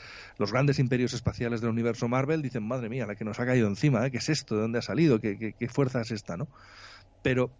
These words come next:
es la propia Jean Grey, en definitiva, lo que, lo que tiene, la, la que tiene dentro. No es una entidad cósmica y tal. Eso se añadiría después.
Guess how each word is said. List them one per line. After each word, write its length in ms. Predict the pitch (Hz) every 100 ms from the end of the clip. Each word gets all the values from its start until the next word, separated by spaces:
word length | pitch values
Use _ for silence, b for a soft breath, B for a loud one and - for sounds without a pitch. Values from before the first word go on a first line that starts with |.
| -
es 140 | 135
la 80 | 180
propia 260 | 151 127
Jean 180 | 113 113
Grey, 220 | 110 180
en 80 | 135
definitiva, 500 | 107 - 104 147 147
lo 120 | 107
que, 200 | 101 107
lo 160 | 101 104
que 120 | 98
tiene, 500 | 104 117 117 110 107
la, 160 | 107 107
la 160 | 110 101
que 80 |
tiene 160 | 98 110
dentro. 320 | 143 170 117
No 340 | 101 123 139 143
es 180 | 165
una 140 | 131 117
entidad 420 | 113 120 117 104
cósmica 500 | - 120 107 113 101
y 60 | 101
tal. 180 | 98
Eso 160 | 131 175
se 100 | 170
añadiría 400 | 151 123 113 127
después. 460 | 104 - 123 92